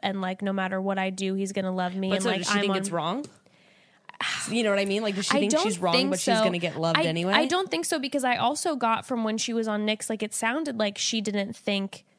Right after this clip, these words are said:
Speaker 1: a lot of things that, like, v-, standard conservative Christianity, like, she brought up, like, very briefly, like, homosexuality, sex before marriage, and she didn't seem to think that there was a problem with it. So I think that she's just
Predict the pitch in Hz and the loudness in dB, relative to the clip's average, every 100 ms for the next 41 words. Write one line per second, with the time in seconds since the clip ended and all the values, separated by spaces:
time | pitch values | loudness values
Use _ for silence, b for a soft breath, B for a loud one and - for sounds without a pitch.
0 | b b b _ 226 208 202 180 226 277 | b b b _ 0 2 2 2 2 0
1 | 214 - 190 190 185 190 190 190 196 208 | -2 -4 -2 -2 -2 -2 -2 -4 -8 -6
2 | - - 214 196 190 190 - 208 - 190 | -6 -2 0 2 0 -2 -2 -4 -2 -2
3 | 185 180 - 202 - 196 185 180 185 175 | -2 -6 -6 -6 -4 -2 -2 -2 -2 -2
4 | 175 - 214 202 190 185 185 - B B | -4 -4 -2 0 0 0 -2 -6 B B
5 | - 220 208 202 196 202 196 196 - 202 | -2 -2 0 0 0 -2 -2 -2 -2 -4
6 | 190 185 170 - B B 208 190 180 196 | -2 -2 -4 -8 B B -2 -2 -2 -4
7 | - - 254 247 254 247 240 233 214 - | -4 -2 0 0 0 0 -2 -2 -6 -8
8 | 220 196 214 214 220 220 220 220 - 202 | -10 -4 -2 0 0 0 -2 -4 -6 -6
9 | 190 240 262 269 - 208 214 220 - 226 | -4 -2 -2 -6 -6 -2 -2 -2 -2 -2
10 | 262 254 254 311 - 240 - 233 247 233 | -2 -2 -4 -4 -4 -4 -2 -2 -2 -4
11 | 220 233 302 277 240 240 233 233 262 339 | -4 -4 -2 -2 -4 -4 -4 -2 -4 -4
12 | - 262 233 - 226 - | -4 -6 -4 -4 -4 -4